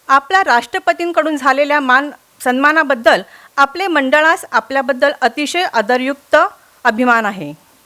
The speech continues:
आजपर्यंत अनेकांना अनेक क्षेत्रात आपण मार्गदर्शक दीपस्तंभ ठरला आहात आणि आजही वयाच्या पंच्याण्णव्या वर्षी सुद्धा आपण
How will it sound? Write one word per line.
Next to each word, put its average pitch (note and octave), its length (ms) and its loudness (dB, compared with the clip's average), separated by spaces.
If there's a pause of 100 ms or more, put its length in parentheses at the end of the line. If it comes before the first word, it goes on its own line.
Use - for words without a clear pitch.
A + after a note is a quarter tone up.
(640)
आजपर्यंत G4+ 640 0
अनेकांना E4+ 580 2
अनेक D#4 440 0
क्षेत्रात D4+ 480 0
आपण C4 300 0
मार्गदर्शक C4 760 0
दीपस्तंभ B3 600 -2
ठरला G3+ 360 -2
आहात F#3 260 0 (760)
आणि D4+ 160 2
आजही F4+ 460 2
वयाच्या D4+ 500 0
पंच्याण्णव्या E4 720 2
वर्षी A3 480 -4 (420)
सुद्धा D#4 320 0
आपण E4+ 280 0